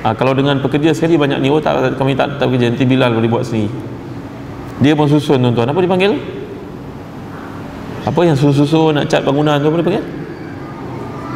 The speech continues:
Apa dia? Ha? Apa dia panggil? Ah, besi tu apa?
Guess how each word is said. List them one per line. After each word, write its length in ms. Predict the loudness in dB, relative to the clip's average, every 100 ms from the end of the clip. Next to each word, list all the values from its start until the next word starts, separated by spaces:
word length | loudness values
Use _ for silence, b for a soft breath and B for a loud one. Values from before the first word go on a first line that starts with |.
| -8 -8 -2
Apa 100 | 2
dia? 120 | 2 0 -4 -6 -6 -6 -6 -8 -6 -6 -6 -6 -6 -2
Ha? 80 | 0 0 -2 -6 -6 -4 -4 -4 -4 -4 -4 -4 -4 -4 -4 -2 0
Apa 80 | 4
dia 80 | 4
panggil? 200 | 4 2 -2 -2 -2 -2 -2 -4 -2
Ah, 420 | 2 4 4 4 2 2
besi 240 | 2 4
tu 160 | 4 4
apa? 100 | 0